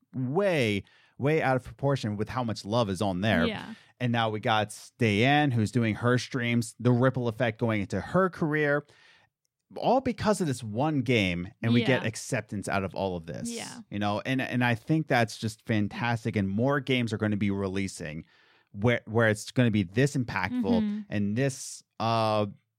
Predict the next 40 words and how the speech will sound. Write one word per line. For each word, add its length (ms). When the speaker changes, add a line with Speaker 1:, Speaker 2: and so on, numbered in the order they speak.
Speaker 1:
I 100
wanna 200
say 180
this 380
impactful, 580
but 200
at 100
the 100
same 220
time, 400
there 140
are 40
gonna 220
be 100
people 340
who, 300
who 80
are 140
gonna 160
be 100
inspired 500
and 80
say, 300
"I 180
want 240
to 60
do 220
that." 340
Speaker 2:
Yeah. 260
Speaker 1:
And 80
I 60
think 160
that's 160
just 300
great 260
for 240
us 240
who 300
want 280
more 520